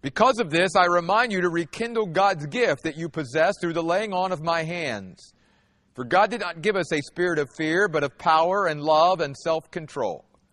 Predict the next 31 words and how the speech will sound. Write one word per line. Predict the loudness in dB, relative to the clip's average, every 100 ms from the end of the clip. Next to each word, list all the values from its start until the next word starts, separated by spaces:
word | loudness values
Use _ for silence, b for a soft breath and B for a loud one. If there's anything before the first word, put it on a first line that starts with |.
| _ _ _ _ _ _
So | -6 -4
do | -2 -2 2
not | 2 2
be | 0 -2
ashamed | -2 -2 0 0 0 -2
of | -4
the | -4
testimony | -2 -2 -2 -2 -2 0 -2
about | 2 2 4
our | 2 0
Lord | 0 0 0 0 -2 -8 _ _ _
or | 0 2
of | 2 0
me, | -2 0 2
a | 0
prisoner | -2 -4 -4 -4 -6 -4
for | -4
his | -2 -4 -2
sake, | 0 0 -2 B B
but | -6 0
by | 2 4
God's | 4 4 4 2
power, | 2 4 4 2
accept | -2 -6 -4 -2 -2 -4
your | -6 -6
share | -4 -2 0 -2 -4
of | -12
suffering | -4 -4 -2 -6 -8 -10 -8
for | -6 -6 -8
the | -12 -4
gospel." | 0 0 -2 -10 -14